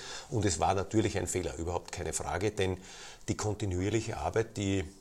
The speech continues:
der Zocki aufgebaut hat, die aber ein bisschen verdeckt wurde durch diese, durch dieses permanente Vorantreiben, „Ja, wir müssen den nächsten Schritt, wir können.“ Und, und das wollten wir natürlich auch.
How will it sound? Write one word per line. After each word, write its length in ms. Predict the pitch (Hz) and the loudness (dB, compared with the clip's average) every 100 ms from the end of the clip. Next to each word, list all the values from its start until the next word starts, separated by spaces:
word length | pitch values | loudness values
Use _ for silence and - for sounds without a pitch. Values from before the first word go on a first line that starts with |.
| - - - - - - - | -20 -20 -20 -20 -20 -12 -8
der 80 | - | 2
Zocki 300 | 98 - 82 | 2 2 -2
aufgebaut 640 | 80 - - 71 - - | -2 -2 -2 -4 -6 -2
hat, 260 | - - - - - - - - - | -2 -2 -16 -18 -16 -16 -16 -18 -2
die 140 | 117 107 | 4 6
aber 240 | 98 98 | 6 4
ein 80 | 92 | 4
bisschen 240 | 104 104 | 2 2
verdeckt 500 | - 101 98 - - | 0 2 2 0 2
wurde 220 | 95 95 | 4 4
durch 280 | - 98 - | 2 0 0
diese, 920 | - 80 92 87 85 80 78 - 160 - - - | -2 2 6 6 4 2 -2 -6 -8 -10 -16 -4
durch 180 | 98 - | -4 -2
dieses 300 | 101 95 87 | 0 4 2
permanente 640 | - 95 101 92 87 - | 2 2 2 0 -2 -2
Vorantreiben, 640 | 90 92 82 101 95 92 92 | 0 2 2 0 0 0 2
„Ja, 260 | 104 101 | 4 4
wir 80 | 95 | 2
müssen 240 | 92 87 | 0 -2
den 120 | 87 82 | 0 -2
nächsten 200 | 82 85 | -4 2
Schritt, 260 | 127 90 | 2 2
wir 100 | 85 | -4
können.“ 320 | - 120 98 | 0 0 2
Und, 220 | 95 - 107 | -2 -2 -2
und 120 | 95 | 2
das 200 | - 90 | 2 8
wollten 280 | 127 131 113 | 8 8 6
wir 80 | 110 | 6
natürlich 320 | 101 92 82 | 6 2 6
auch. 260 | 95 131 | 8 8